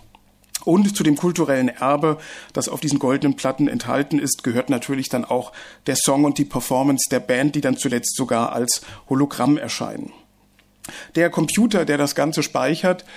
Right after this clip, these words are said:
sieht sehr stark eben nach Hell aus, also diese Daten, äh, Platten, die hier also reingeschoben werden können, die sind nach dem Vorbild von zweitausendeins und auch die Bildschirme mit ihren Buchstabenkürzeln sind ebenfalls, äh, zweitausendeins entlehnt.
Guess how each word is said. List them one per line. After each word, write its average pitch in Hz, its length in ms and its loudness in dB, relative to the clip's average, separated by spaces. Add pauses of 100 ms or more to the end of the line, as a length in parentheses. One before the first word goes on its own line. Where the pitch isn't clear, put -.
(180)
sieht 180 340 0
sehr 156 240 2
stark 147 480 0
eben 143 380 2
nach 135 260 -2
Hell 139 300 2
aus, 185 480 0
also 131 240 -6
diese 131 240 -8
Daten, 147 500 0 (360)
äh, 127 180 -4
Platten, 143 580 0
die 139 120 -10
hier 139 240 -2
also 127 140 -6
reingeschoben 147 680 -2
werden 139 260 -2
können, 135 320 -4
die 135 300 -4 (160)
sind 147 160 -2
nach 139 140 0
dem 135 120 0
Vorbild 147 380 0
von 131 160 -6
zweitausendeins 135 800 0
und 151 60 0
auch 139 120 -4
die 160 100 -6
Bildschirme 151 720 2 (320)
mit 151 180 -2
ihren 139 440 2
Buchstabenkürzeln 139 1160 0 (260)
sind 143 220 -4
ebenfalls, 135 720 0
äh, 143 80 -8
zweitausendeins 123 840 -2
entlehnt. 139 640 0